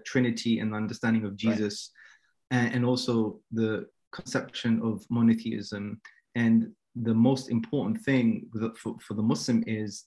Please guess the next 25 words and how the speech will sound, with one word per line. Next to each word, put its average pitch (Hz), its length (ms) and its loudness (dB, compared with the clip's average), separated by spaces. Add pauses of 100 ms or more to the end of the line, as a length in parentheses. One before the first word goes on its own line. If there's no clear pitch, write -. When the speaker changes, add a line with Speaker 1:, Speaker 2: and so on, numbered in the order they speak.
Speaker 1:
the - 80 -20
kind 117 180 -2
of 113 120 -4
perennial 117 460 2
truth, - 600 -2
which - 220 -8
is, 113 360 -2 (380)
"La 123 120 6
ilaha 123 520 4
illallah," 110 440 0
there 113 160 2
is 120 180 2
no 110 300 2
deity 117 580 0
or 107 180 -6
object - 420 -6
of 101 120 -4
worship, 110 380 -4
worthy 135 280 6
of 113 140 4
worship, 107 300 -4
except - 560 -2
the, 123 480 6 (380)
the 123 180 4
deity, 104 540 0